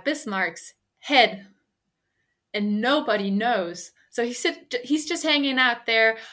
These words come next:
over an ice cream shop, and people have ice cream and don't know that he's there. And if, if, if you tell them, "Hey, have you seen the, have you seen the sculpture there?"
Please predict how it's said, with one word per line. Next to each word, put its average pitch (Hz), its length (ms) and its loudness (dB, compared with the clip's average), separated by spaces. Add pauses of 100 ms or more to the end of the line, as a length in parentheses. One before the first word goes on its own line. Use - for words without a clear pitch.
(480)
over 233 220 6
an 226 60 2
ice 220 200 2
cream 190 220 -8
shop, 196 260 -6
and 196 100 -12
people 240 360 -6
have 233 260 4
ice 214 260 0
cream 196 440 -6 (880)
and 208 160 0
don't 208 220 0
know 196 160 -4
that 185 160 -4
he's 196 240 -10
there. 196 300 0
And 196 140 -4
if, 214 280 -2
if, 254 140 2
if 247 180 -4
you 247 40 -8
tell 311 200 2
them, 240 100 0
"Hey, 277 220 0
have 247 160 0
you 233 60 -6
seen 262 200 -6
the, 226 260 -6 (180)
have 240 340 -2
you 247 60 -8
seen 247 160 -10
the 226 60 -10
sculpture 403 460 2
there?" 175 220 -4